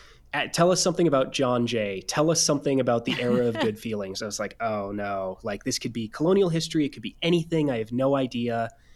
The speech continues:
Speaker 1: And then for it to be something that I knew and to feel comfortable with the question at that moment, I mean,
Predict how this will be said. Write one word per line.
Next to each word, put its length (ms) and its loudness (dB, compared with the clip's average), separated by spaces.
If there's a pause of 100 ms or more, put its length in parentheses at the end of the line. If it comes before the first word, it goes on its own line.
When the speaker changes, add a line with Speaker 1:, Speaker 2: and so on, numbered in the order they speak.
(400)
Speaker 1:
And 140 6
then 220 4
for 160 0
it 60 2
to 60 -2
be 80 2
something 340 4
that 100 4
I 80 2
knew 600 4
and 160 -4
to 80 -10
feel 180 -4
comfortable 440 0
with 120 -4
the 60 -12
question 520 -4
at 140 -8
that 240 -4
moment, 440 -6
I 140 -8
mean, 360 -8